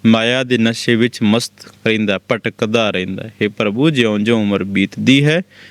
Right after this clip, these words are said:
ਜੀਵ ਵਿਕਾਰਾਂ ਦੇ ਹੱਥੀ ਵਧੀਕ ਲੁੱਟੇ ਜਾਂਦੇ ਨੇ।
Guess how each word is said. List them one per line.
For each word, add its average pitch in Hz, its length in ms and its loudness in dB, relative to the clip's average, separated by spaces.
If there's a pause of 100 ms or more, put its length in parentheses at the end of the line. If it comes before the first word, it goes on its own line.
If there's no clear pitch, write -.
(340)
ਜੀਵ 113 240 2
ਵਿਕਾਰਾਂ 110 540 -2
ਦੇ 117 160 0
ਹੱਥੀ 147 540 0 (440)
ਵਧੀਕ 107 560 2 (680)
ਲੁੱਟੇ 135 440 0
ਜਾਂਦੇ 90 440 -4
ਨੇ। - 80 -10